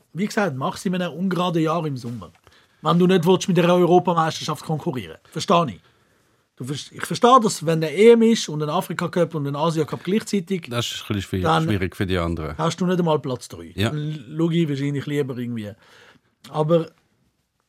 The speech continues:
Speaker 1: das macht keinen Sinn. Das macht keinen Sinn. Ich verstehe nicht, wie die Vereine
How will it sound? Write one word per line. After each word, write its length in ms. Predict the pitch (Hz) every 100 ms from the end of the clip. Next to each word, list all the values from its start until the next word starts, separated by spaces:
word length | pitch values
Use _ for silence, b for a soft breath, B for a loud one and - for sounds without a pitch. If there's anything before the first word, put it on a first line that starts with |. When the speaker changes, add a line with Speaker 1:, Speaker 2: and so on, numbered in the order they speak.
| _ _ _
Speaker 1:
das 160 | - 135
macht 180 | 190 -
keinen 120 | -
Sinn. 300 | - 302 110 - _
Das 120 | -
macht 160 | 156 -
keinen 100 | 185
Sinn. 140 | 170
Ich 100 | 131
verstehe 360 | - 151 185 208
nicht, 200 | 233 175
wie 120 | 208
die 80 | -
Vereine 540 | 170 147 175 208 214